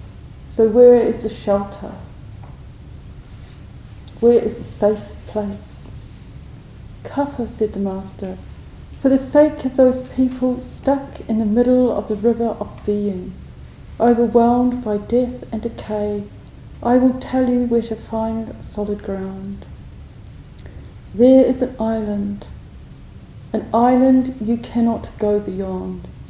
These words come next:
It is a place of nothingness, a place of non-possession and of non-attachment. It is the total end of death and decay. That is why I call it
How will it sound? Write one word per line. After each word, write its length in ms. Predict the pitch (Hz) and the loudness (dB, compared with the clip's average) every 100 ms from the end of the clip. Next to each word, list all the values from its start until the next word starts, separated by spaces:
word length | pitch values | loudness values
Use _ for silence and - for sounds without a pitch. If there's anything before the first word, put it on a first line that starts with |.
| - - | -14 0
It 140 | 247 | 4
is 160 | 254 254 | 4 2
a 40 | |
place 560 | 254 - 247 247 247 - 240 | -2 -2 0 0 -2 -8 -8
of 200 | 214 208 | -4 -2
nothingness, 840 | 208 202 196 190 196 - - - - - - - - - 208 | -2 -4 -8 -8 -10 -14 -18 -18 -18 -16 -16 -16 -16 -12 -12
a 60 | |
place 580 | 208 - 247 247 247 - | -10 0 2 2 -2 -8
of 220 | - 208 | -8 -2
non-possession 1120 | 214 220 233 233 214 - 202 202 202 185 185 - - - - | 0 2 2 -2 -8 -4 -4 -4 -6 -6 -8 -10 -16 -16 -10
and 100 | 180 | -10
of 160 | - 202 | -4 0
non-attachment. 1200 | 214 220 220 - 208 - 202 - - 202 190 - - - - - - - | 0 0 -2 -6 -10 -8 -12 -12 -10 -10 -10 -16 -18 -18 -18 -18 -18 -6
It 240 | - 247 247 | 0 2 2
is 160 | 247 | -2
the 80 | 240 | -4
total 600 | - - 240 233 240 240 - | -8 -4 -4 -2 -4 -4 -4
end 460 | 214 220 220 220 220 | -4 -2 -2 -4 -6
of 80 | - - - | -12 -10 -6
death 400 | 214 208 - - | -6 -6 -14 -10
and 100 | 196 | -10
decay. 520 | - - - 185 185 190 - - - - - - - - | -10 -12 -12 -10 -10 -12 -14 -18 -18 -18 -18 -18 -18 -2
That 300 | 233 233 - | 0 0 -6
is 200 | - - | -12 -12
why 400 | 208 202 202 202 202 | -6 -4 -2 -4 -8
I 80 | 185 | -10
call 340 | - 196 190 | -10 -8 -8
it 180 | 190 | -10